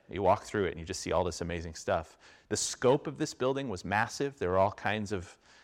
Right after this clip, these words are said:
uh, things to look at. I began to feel how, uh, how a building like that could be a service to the world when I went there.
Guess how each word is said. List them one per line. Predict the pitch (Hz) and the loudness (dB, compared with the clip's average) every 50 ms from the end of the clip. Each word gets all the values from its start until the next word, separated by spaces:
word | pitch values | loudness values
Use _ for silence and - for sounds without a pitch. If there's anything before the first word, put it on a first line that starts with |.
| - _ - - | -20 _ -2 0
uh, | 92 85 80 78 - - | 2 2 2 2 0 -4
things | - - 98 107 117 - - | -4 -2 -2 -2 -2 -2 0
to | - 98 | 0 0
look | 95 104 104 - - | 2 0 0 4 4
at. | 143 135 135 - - - - - - - | 6 6 6 4 0 -6 -16 -10 -2 2
I | - | 2
began | 127 131 117 131 156 180 196 | 2 4 4 4 4 6 6
to | - 185 | 4 4
feel | - - - 151 156 151 147 143 139 135 131 139 135 - | 2 2 2 4 6 6 8 8 8 6 4 4 0 -2
how, | - - - 139 123 123 127 127 127 123 123 120 117 120 120 - - - _ _ _ _ _ _ _ - | -4 2 6 8 8 10 10 10 10 10 8 8 6 4 2 -4 -14 -20 _ _ _ _ _ _ _ 2
uh, | 113 117 110 110 107 101 95 95 92 - - - _ _ _ _ _ _ _ _ - | 6 6 8 8 6 6 6 4 4 2 -2 -8 _ _ _ _ _ _ _ _ -8
how | - - 147 131 131 | 0 4 6 6 6
a | |
building | 113 104 139 147 160 156 160 147 | 6 6 4 4 6 4 2 2
like | 127 110 113 110 - | 4 4 2 4 4
that | 113 104 92 - - | 4 4 4 4 0
could | - - 147 156 147 135 110 | -2 2 2 2 2 2 0
be | 127 117 117 | 0 2 2
a | 104 | 2
service | - - - 120 110 101 101 - - | 2 2 2 2 2 2 -2 -4 -4
to | - 101 | -4 -2
the | 95 92 | -2 0
world | 95 98 92 78 73 80 - - | 2 2 2 2 0 -2 -6 -6
when | 85 82 | -6 -4
I | 76 76 | -4 -4
went | 80 76 - - | -6 -8 -10 -10
there. | - - 76 80 | -10 -10 -10 -12